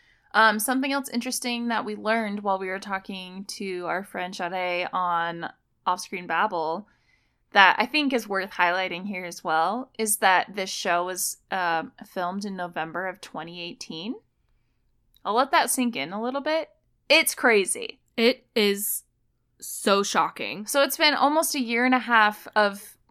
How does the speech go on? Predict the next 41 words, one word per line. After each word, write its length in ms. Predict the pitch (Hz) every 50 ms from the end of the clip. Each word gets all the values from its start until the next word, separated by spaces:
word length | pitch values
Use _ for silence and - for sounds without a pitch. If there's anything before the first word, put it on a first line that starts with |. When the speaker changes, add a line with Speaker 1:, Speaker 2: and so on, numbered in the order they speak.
| _ _ _
Speaker 1:
these 300 | - 208 214 202 202 -
couples 520 | - - 262 247 240 220 196 202 208 -
who, 120 | - 226 202
like, 260 | 196 185 180 180 - -
if 140 | 214 208 -
they 160 | 208 196 202
did 220 | - 233 240 262
end 200 | 247 220 208 196
up 120 | 196 190 -
getting 260 | 196 185 185 185 185
married, 440 | 190 220 247 240 214 180 175 175 165
they 80 | 180 190
haven't 300 | 190 180 180 180 165 -
been 120 | 190 185
able 180 | 180 180 175 185
to 120 | 175 - 180
even 200 | 165 165 165 160
post 360 | - - - 165 170 - -
about 240 | - - 175 175 -
their 100 | - 165 160
husband 520 | - - 160 - - - 208 214 208 202
on 400 | - 175 175 170 165 160 165 202
social 320 | - - 196 165 - 175 165
media. 760 | 214 254 277 285 269 269 269 269 262 262 262 262 254 254 254 _ _ _ _ _ _ _ _ _ _ -
And, 120 | 233 240
like, 200 | 233 226 220 214
there's 200 | 240 240 240 233 -
couples, 360 | - 262 262 262 254 247 254
like, 220 | 254 247 247 247
they 140 | 247 240 254
could 220 | 247 - 302 349 - - _ -
have 200 | 311 294 285 277
even 340 | 277 254 285 262 302 302 269
gotten 280 | 262 285 254 196 294 262
pregnant 420 | - - 302 277 294 294 285 -
and 80 | 269 277
had 240 | 214 247 285 285 320
a 40 | 262
baby 580 | 214 - 208 247 311 453 466 302 190 127 92 -
by 180 | - 95 -
now. 380 | - - - 69 69 - - 254